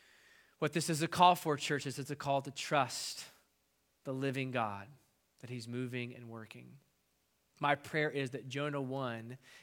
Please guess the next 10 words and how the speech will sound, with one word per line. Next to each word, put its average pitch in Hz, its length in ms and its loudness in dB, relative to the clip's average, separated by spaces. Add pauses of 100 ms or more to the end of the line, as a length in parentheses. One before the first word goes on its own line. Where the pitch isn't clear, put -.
(140)
gives 143 280 2
us 135 220 0
a 135 80 -6
clearer 170 720 0
picture 147 720 -6 (1300)
that 123 120 -4
we 156 200 4
can 160 200 -4
trust 170 520 0
God 147 320 4